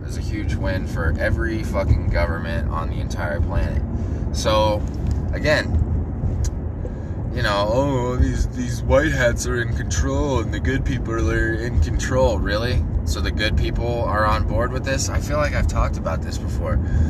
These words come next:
Like, that is a really, like, that's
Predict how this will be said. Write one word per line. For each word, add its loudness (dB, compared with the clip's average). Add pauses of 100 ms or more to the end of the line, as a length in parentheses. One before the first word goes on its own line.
(140)
Like, 2 (840)
that 4
is 0
a 0
really, 2 (1400)
like, 4 (1000)
that's 2